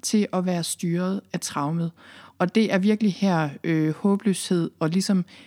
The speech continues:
manglende retning i livet kan komme ind i billedet. Der er selvfølgelig også den mulighed, at du ikke tidligere har overvejet, hvorfor du gjorde, som du gjorde. Men nu er du havnet et sted, hvor du faktisk bliver nødt til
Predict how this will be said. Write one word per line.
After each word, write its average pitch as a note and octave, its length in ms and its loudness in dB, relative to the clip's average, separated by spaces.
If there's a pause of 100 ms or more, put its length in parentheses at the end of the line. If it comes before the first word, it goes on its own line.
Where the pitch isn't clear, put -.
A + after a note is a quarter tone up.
(120)
manglende F#3 540 4
retning E3 440 0
i - 40 0
livet D#3+ 360 0
kan - 160 -10
komme D#3 300 -4
ind E3+ 200 -2
i D#3+ 60 -2
billedet. D#3+ 540 -2 (1400)
Der F#3+ 60 4
er F#3 120 4
selvfølgelig G3+ 340 2
også F#3 200 0
den F#3+ 100 0
mulighed, F#3 460 2 (100)
at E3 140 -4
du E3+ 60 2
ikke F3 140 0
tidligere G3 440 2
har - 140 -6
overvejet, E3 580 0 (160)
hvorfor F#3 260 2
du E3 260 -2 (400)
gjorde, E3+ 260 2
som F3 180 -2
du D#3+ 100 -2
gjorde. E3 400 0 (600)
Men G3 160 6
nu G#3 120 8
er A3 40 6
du G#3+ 140 4
havnet F#3+ 500 4
et E3 60 -2
sted, E3+ 400 0
hvor F3+ 160 0
du F3 140 0
faktisk F#3 540 -4
bliver G3 160 2
nødt G3+ 380 4
til F3 300 -2